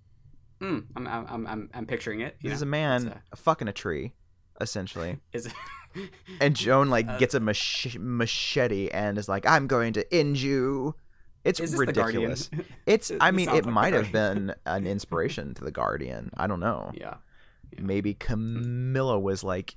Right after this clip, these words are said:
Speaker 2: trapped in that tree and was like, "Hey, dude, I'll blow ya if you, like, stick your dick in my tree hole," or <laughs> whatever it is. I don't know.
Speaker 1: I could see her being into that.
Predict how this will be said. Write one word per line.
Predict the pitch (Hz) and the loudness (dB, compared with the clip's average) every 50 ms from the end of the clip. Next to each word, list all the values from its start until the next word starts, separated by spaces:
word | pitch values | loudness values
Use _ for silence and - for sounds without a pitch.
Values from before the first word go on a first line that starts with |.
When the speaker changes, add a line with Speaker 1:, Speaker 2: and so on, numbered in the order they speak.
| - - | -16 -12
Speaker 2:
trapped | - - 113 104 - - | -4 -2 -2 -2 -2 -2
in | 101 | -2
that | 98 95 85 - | -2 -2 -4 -4
tree | - - - 104 113 95 | -4 -2 -2 -2 -2 -2
and | 78 73 | -6 -8
was | 76 - - | -8 -4 -2
like, | 87 87 98 | -2 -2 0
"Hey, | 117 104 104 | -2 -2 0
dude, | 104 107 127 120 92 82 85 85 - - - | 0 0 0 0 -2 -2 -4 -6 -8 -6 0
I'll | - - 92 92 | 2 2 4 4
blow | 92 101 98 101 123 | 4 4 4 4 4
ya | 127 92 82 78 | 4 2 2 0
if | 71 92 - - | 0 -2 -2 -4
you, | 80 | -6
like, | 73 82 78 78 - - - | -4 -4 -4 -6 -6 -8 -12
stick | - - - - 113 113 - - | -12 -6 -4 -4 -4 -2 -2 -4
your | 110 | -2
dick | 98 107 104 - 101 | 0 0 0 0 -2
in | 92 | -2
my | 92 90 90 87 82 80 - - - - | -2 0 0 0 -2 -4 -6 -10 -12 -12
tree | - - - - 117 123 | -10 -4 -2 0 0 2
hole," | 127 107 78 82 80 90 90 | 0 0 0 0 0 2 0
or | 90 95 | 0 0
<laughs> | 104 - 113 127 - | -2 -2 -2 -2 0
whatever | 104 104 98 95 90 90 87 | 0 0 -2 -2 -2 -2 0
it | 92 107 - | 0 -2 -2
is. | 240 - - - - | -4 -8 -8 -10 -12
I | - 120 | -12 -10
don't | - - 113 - - - - - | -8 -8 -8 -8 -8 -10 -8 -8
know. | - - - _ - _ _ - - - - - - - - - - - 190 208 | -10 -10 -12 _ -20 _ _ -20 -20 -20 -20 -20 -20 -20 -20 -20 -14 -10 -8 -8
Speaker 1:
I | - - | -6 -8
could | - - | -8 -10
see | - - 110 95 | -8 -8 -10 -8
her | 95 85 85 90 - - | -8 -10 -12 -14 -10 -8
being | - 107 101 | -6 -4 -4
into | 101 95 - 101 | -4 -4 -6 -6
that. | 98 98 107 - | -6 -6 -6 -8